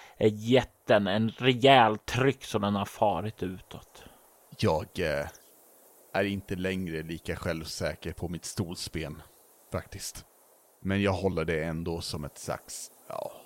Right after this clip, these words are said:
Speaker 2: förlegat hopp i min hand. Hellre något tillhygge att, att försöka skydda mig med än, än inget.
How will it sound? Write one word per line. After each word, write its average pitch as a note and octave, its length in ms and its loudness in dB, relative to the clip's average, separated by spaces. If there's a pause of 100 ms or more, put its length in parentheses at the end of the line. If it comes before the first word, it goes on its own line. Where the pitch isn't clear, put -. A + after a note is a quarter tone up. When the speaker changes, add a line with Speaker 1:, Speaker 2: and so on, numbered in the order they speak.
Speaker 2:
förlegat G#2 800 0
hopp - 380 -8 (560)
i E2 120 -8
min F2 160 -8
hand. D#2+ 380 -8 (920)
Hellre A2 360 2
något G2+ 460 2
tillhygge F2+ 640 -4 (420)
att, - 240 -8
att - 400 -12 (760)
försöka F2+ 460 -2
skydda F2 340 -2
mig E2 140 0
med D2 320 -2
än, D2 340 -8 (100)
än F#2+ 160 -2
inget. F2 580 -6